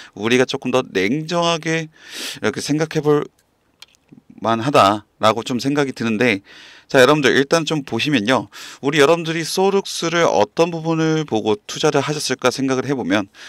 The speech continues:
사실상 조명기업이 아닌 이 우에 상장한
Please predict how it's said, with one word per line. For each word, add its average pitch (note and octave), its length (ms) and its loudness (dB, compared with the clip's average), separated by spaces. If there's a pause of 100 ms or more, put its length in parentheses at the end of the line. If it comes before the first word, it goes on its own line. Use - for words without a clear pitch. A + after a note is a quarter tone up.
(160)
사실상 D#3 420 -2
조명기업이 C#3 720 0
아닌 G2 260 -4 (360)
이 G#2+ 300 -6 (260)
우에 B2+ 320 2
상장한 A#2+ 480 0